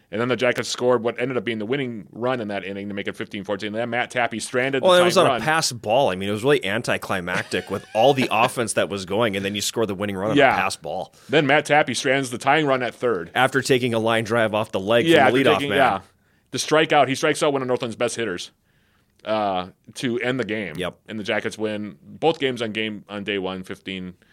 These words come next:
Speaker 1: twenty-two to eight and fifteen fourteen. And it's like, okay, well, nice win. Good
Speaker 2: Yep.
Speaker 1: job to come back. Game was really high scoring, both of them, but that's okay.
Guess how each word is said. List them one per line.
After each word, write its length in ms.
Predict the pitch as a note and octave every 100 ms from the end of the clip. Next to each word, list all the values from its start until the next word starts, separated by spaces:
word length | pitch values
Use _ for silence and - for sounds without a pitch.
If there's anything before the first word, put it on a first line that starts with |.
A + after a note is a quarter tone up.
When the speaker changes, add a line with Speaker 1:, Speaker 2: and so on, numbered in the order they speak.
| _ -
Speaker 1:
twenty-two 280 | D#3+ D3+
to 80 | C3+
eight 240 | A2+ A#2 G2+
and 120 | G2+
fifteen 300 | A2+ G2+ F#2+
fourteen. 320 | C3+ A#2+ A2
And 80 | G#2+
it's 140 | G2
like, 200 | F#2+ F2+
okay, 320 | F#3+ F#3 C3+ D3 _ -
well, 240 | C3+ F3+ - _ _ _ _ _ _ _ A#2
nice 200 | C#3 G#2+
win. 280 | G#2+ A#2+ -
Good 80 | G2+
Speaker 2:
Yep. 60 |
Speaker 1:
job 160 | A2 A2+
to 40 | A#2
come 140 | B2
back. 260 | G2+ G#2 - _ _
Game 220 | A2+ B2+ C3+
was 160 | A#2+
really 240 | G2+ A#2 A#2+
high 100 | A#2+
scoring, 320 | - G2+ A2
both 140 | G#2+ G#2
of 40 |
them, 140 | A#2
but 200 | G#2 G#2 F#2+
that's 160 | G#2
okay. 260 | - F2+